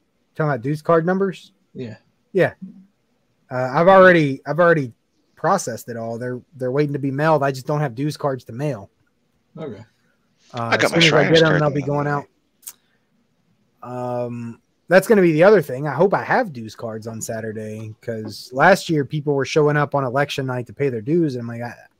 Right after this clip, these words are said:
Speaker 1: I don't have cards, so <laughs> I'll take your money, but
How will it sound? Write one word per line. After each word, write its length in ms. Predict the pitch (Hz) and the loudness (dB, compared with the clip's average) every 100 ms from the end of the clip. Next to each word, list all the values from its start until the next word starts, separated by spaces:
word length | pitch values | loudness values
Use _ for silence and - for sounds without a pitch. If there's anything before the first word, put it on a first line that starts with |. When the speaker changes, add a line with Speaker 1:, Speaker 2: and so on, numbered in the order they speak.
| _ - - _ - | _ -20 -20 _ -16
Speaker 1:
I 20 | 127 | -10
don't 140 | 139 | -10
have 160 | 127 - | -10 -6
cards, 500 | 127 117 107 - - _ | -6 -6 -10 -18 -20 _
so 840 | _ 113 104 107 104 104 98 95 92 _ 151 | _ -18 -16 -14 -14 -16 -18 -18 -20 _ -20
<laughs> 60 | - _ _ _ _ _ _ _ _ _ _ _ _ _ _ _ _ _ - | -20 _ _ _ _ _ _ _ _ _ _ _ _ _ _ _ _ _ -2
I'll 80 | 151 | 4
take 220 | 208 214 | 8 8
your 100 | 185 | 8
money, 400 | 175 262 294 254 | 8 8 6 4
but 300 | 190 160 156 | 4 4 4